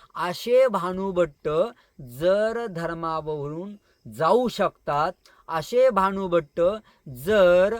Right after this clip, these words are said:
परमेश्वराचा मार्ग सोडून राहू शकतात, असे अधिकरण ज्यांना भट्टोबास कवटळतात, पुन्हा भट्टोबास आणायला जातात, ते भानुभट्ट जर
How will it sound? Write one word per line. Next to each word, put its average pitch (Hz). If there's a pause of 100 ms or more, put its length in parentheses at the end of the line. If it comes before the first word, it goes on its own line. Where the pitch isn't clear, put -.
(340)
परमेश्वराचा 185
मार्ग 190
सोडून 170 (200)
राहू 196
शकतात, 156 (360)
असे 165
अधिकरण 190 (480)
ज्यांना 196
भट्टोबास 240
कवटळतात, 226 (280)
पुन्हा 240
भट्टोबास 247
आणायला 240
जातात, 214 (1700)
ते 247
भानुभट्ट 180 (720)
जर 143